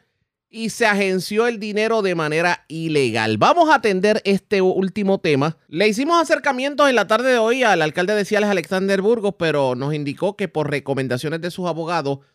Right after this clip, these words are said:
no se va a expresar sobre el tema. Dice que le va a dar un espacio a las autoridades para que hagan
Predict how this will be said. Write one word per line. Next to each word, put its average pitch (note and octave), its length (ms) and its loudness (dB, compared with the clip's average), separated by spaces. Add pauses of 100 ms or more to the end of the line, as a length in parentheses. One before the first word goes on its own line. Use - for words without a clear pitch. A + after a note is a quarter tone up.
(200)
no C#3+ 180 -4
se D#3+ 140 -2
va D#3 80 2
a D#3 40 2
expresar D3 500 -4
sobre D3+ 300 -2
el D3 160 -6
tema. F3+ 460 -2
Dice C3 360 -10
que C#3+ 100 -6
le C3 120 -2
va B2 180 0
a C3+ 40 0
dar C#3 180 -2
un C#3+ 120 -4
espacio D3 400 -4
a C3+ 40 -2
las C3 100 0
autoridades A#2+ 500 -2
para A#2+ 240 -4
que A#2+ 140 -4
hagan C#3 260 -2